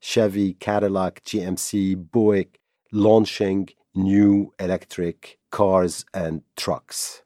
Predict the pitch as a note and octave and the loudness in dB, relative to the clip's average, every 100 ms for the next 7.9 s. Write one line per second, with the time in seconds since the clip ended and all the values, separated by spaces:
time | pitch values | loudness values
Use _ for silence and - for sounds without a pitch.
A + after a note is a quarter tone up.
0 | _ _ _ _ _ _ _ _ - G2 | _ _ _ _ _ _ _ _ -14 -4
1 | A#2+ A2 D3+ D3 G2+ A#2+ - A2 A#2 - | -2 4 6 6 4 0 0 2 2 2
2 | A2 F#2+ - - - C3+ C3 A2 G#2+ - | -4 -4 -6 -8 -2 4 4 2 -4 -4
3 | G#2 F2+ - F#2+ F#2+ E2+ E2 A2 - F2 | -4 -4 -6 -4 -4 0 2 0 -2 -8
4 | C#2+ E2+ - - - - F#2+ F2+ F2 E2+ | -8 -10 -12 -12 -10 -4 -2 -2 -4 -6
5 | - - - _ _ A2 G#2 - - G#2 | -12 -16 -20 _ _ -6 -4 -4 0 0
6 | - G#2+ G#2 F#2 G#2 B2+ - G#2 - A#2+ | 0 -6 -4 -2 -2 -2 -2 -8 -2 2
7 | C3 A#2+ - E2 E2+ - F#2 - | 2 2 -4 -8 -8 -6 -6 -6